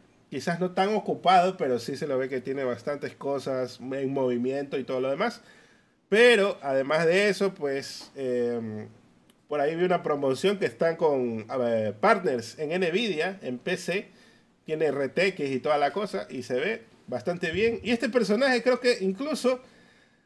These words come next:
aquí hay una esperanza para King, porque pareciera que estuviera haciendo homenaje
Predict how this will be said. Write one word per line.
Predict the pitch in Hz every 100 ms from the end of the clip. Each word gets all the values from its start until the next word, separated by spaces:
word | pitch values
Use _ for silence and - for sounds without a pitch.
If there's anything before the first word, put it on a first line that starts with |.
| -
aquí | 160 -
hay | 240 240
una | 247
esperanza | 185 202 254 269 226
para | 208 180
King, | 262 254
porque | - 196 185
pareciera | 160 151 151 262
que | 220
estuviera | - 190 220
haciendo | - 220 226 226
homenaje | 185 170 170 175 226 202 202